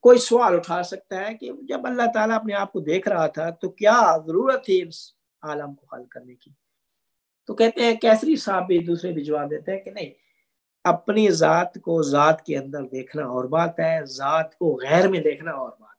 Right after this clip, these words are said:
है। यानी इंसान, अपनी मिसाल ही ले लें कि जब इंसान अपने आप में सोचता है, अपने अंदर निगाह करता है, सोचता है, वो एक अलग है, लेकिन अपने आप, अपने अयूब, अपनी सारी चीजों को दूसरे में अगर,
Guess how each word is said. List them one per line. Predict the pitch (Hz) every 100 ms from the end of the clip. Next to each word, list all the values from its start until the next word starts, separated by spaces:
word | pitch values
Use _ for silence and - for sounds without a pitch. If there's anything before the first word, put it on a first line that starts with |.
| _
है। | _ _ _ _
यानी | 240 269 277 - _ - _
इंसान, | 190 190 - 220 240 247 233 -
अपनी | 190 277
मिसाल | 254 196 185 170
ही | 147
ले | 143
लें | 135 135 _ _ _ _ _
कि | -
जब | 160 190 202
इंसान | 165 - 185 175 143 _ _ _ _ _
अपने | 170 - _ 226 240 233
आप | 190 175 185
में | 214 208
सोचता | 202 - 190 175 - 175
है, | 160 151 143 139 _ _ _
अपने | 170 170 170
अंदर | 160 151 165 147
निगाह | 135 143 160 -
करता | 165 156 156
है, | 151
सोचता | 147 147 143 - 139
है, | 135
वो | 170
एक | 254 247
अलग | 185 175 165
है, | - - _ _ _ _ _
लेकिन | 151 294 277 254
अपने | 196 247 277 254
आप, | 214 196 214 -
अपने | 202 220 214
अयूब, | 165 160 165 165 175
अपनी | 185 190
सारी | - 165 190
चीजों | 185 165 143
को | 139 156 170 _ _ _ _ _ _ _ _ -
दूसरे | 156 180 247 339
में | 277
अगर, | 196 185 175